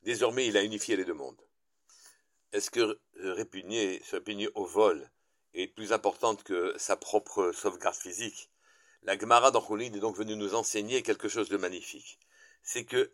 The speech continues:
Yaakov était contraint de se, de se battre, de se mesurer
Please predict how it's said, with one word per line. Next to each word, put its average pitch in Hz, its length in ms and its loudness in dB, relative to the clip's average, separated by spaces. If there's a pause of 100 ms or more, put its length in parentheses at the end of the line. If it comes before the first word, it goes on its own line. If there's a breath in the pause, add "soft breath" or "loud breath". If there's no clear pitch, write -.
Yaakov 113 680 4
était 110 300 -4
contraint 123 640 -4 (520)
de 95 120 -2 (140)
se, - 220 -8
de 90 240 -6
se - 140 -6 (340)
battre, - 360 2
de 82 80 -16
se 98 120 -12
mesurer 101 480 -2